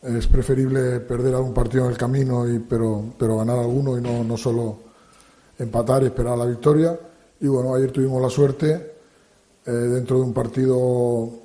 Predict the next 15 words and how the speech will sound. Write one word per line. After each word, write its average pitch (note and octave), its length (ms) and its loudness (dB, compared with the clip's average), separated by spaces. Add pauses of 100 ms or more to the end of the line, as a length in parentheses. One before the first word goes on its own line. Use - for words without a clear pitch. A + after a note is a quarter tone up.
raro, C3+ 380 6
como B2 100 -4
están B2+ 180 -4
siendo B2+ 240 -2
casi B2 220 -2
todos, C3+ 320 4
pues, A#2+ 440 -4 (300)
pues A#2 200 -4
adelantarnos, C#3 800 0
dejar A#2+ 200 -4
la A#2+ 80 -2
portería B2 340 -2
a - 20 -4
cero C#3 360 2
y, A2+ 240 -2